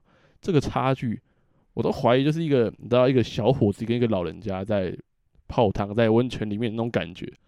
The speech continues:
就老人家就在，“诶，啊，你这样就不行啊，啊，四十分就上去。”虽然说啦，虽然说这个 Polu 他才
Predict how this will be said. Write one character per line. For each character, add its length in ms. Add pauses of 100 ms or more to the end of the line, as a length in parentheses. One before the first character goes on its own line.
(360)
就 120
老 100
人 140
家 100
就 100
在 220
，“诶， 180 (640)
啊， 140
你 120
这 120
样 100
就 80
不 100
行 240
啊， 180
啊， 280
四 180
十 60
分 180
就 60
上 180
去。” 300 (460)
虽 160
然 120
说 200
啦， 180
虽 160
然 100
说 160
这 80
个 420
Polu 360
他 260
才 560